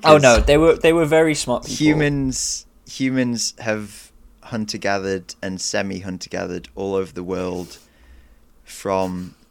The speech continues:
Speaker 1: um, from the second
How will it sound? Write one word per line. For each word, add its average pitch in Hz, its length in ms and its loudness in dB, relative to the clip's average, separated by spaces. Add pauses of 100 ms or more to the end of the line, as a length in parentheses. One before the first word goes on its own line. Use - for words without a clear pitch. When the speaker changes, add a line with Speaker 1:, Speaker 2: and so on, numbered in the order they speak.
(680)
Speaker 1:
um, 87 640 -6 (1700)
from 98 240 -8
the 95 100 -6
second 98 800 -6